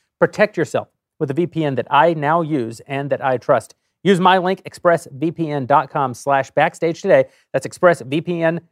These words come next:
dot com slash backstage because not just Ben gets a promo code, expressvpn dot com slash backstage. Visit expressvpn dot com slash backstage to learn more. And we have a great question that's come in from one of our daily wire dot com,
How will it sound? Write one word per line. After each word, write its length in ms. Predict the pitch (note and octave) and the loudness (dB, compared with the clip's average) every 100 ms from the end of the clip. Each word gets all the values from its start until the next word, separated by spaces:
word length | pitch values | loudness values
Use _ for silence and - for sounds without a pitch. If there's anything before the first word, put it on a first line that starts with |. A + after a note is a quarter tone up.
| _ _ _ | _ _ _
dot 240 | - E3 G3+ | 2 2 2
com 320 | F3+ C#3+ C#3 - | 0 0 -2 -8
slash 360 | - D3+ C3+ | 2 2 2
backstage 600 | - D3+ F#3+ - D3 B2 | 0 2 2 0 0 -2
because 280 | C3 C3 - _ _ | -6 -8 -8 _ _
not 340 | C#3 C#3 A3+ C#3 | -2 0 0 -2
just 320 | C#3 D#3+ - | 0 0 0
Ben 280 | E3 C3 A2 | -2 -2 -4
gets 180 | G2+ B2 | -10 -10
a 40 | |
promo 300 | - D#3+ A#2+ | -2 0 0
code, 240 | G2+ G#2+ G#2+ _ - | -2 -4 -4 _ -12
expressvpn 840 | B2 - E3 F3 C3+ D#3+ F3+ F3+ | -10 -6 -6 -6 -6 -4 -4 -4
dot 240 | D3+ D3+ D#3 | -2 -2 -2
com 320 | D3+ A#2 A2+ _ | -6 -6 -8 _
slash 440 | - C3+ C3 - - | -4 0 0 -2 -6
backstage. 560 | C3 C#3 - A2 A2 | -4 -4 -4 -6 -6
Visit 240 | - A#2+ - | -12 -12 -12
expressvpn 540 | - B2+ - A#2+ B2 | -6 -6 -6 -12 -8
dot 160 | A#2+ - | -8 -4
com 240 | F3 G#3+ - _ _ _ | -4 -4 -10 _ _ _
slash 260 | - C3 | 0 0
backstage 560 | - B2 - C#3 F3 - _ | 0 -6 -4 -6 -6 -10 _
to 100 | C#3+ | -6
learn 300 | B2 C3 C#3 | -4 -4 -6
more. 220 | D3 F3 | -2 0
And 160 | D3+ C#3 | 0 -2
we 100 | C#3+ | -4
have 120 | D3 | -2
a 80 | B2+ | -2
great 380 | A2+ - D#3 F#3+ | -4 0 0 2
question 380 | - E3 - B2+ | 0 0 -2 -8
that's 140 | A#2 | -8
come 160 | C#3+ B2+ | -6 -4
in 220 | A#2+ A#2 _ _ _ _ _ _ _ _ _ | -4 -6 _ _ _ _ _ _ _ _ _
from 100 | - | -2
one 120 | D3+ C#3+ | 0 2
of 60 | |
our 80 | C3+ | 2
daily 240 | C3+ C#3+ C#3 | 2 -2 0
wire 280 | B2+ C3 B2 | 2 2 2
dot 200 | B2+ A2+ | 0 0
com, 380 | C3 B2 A2+ | -2 -2 -2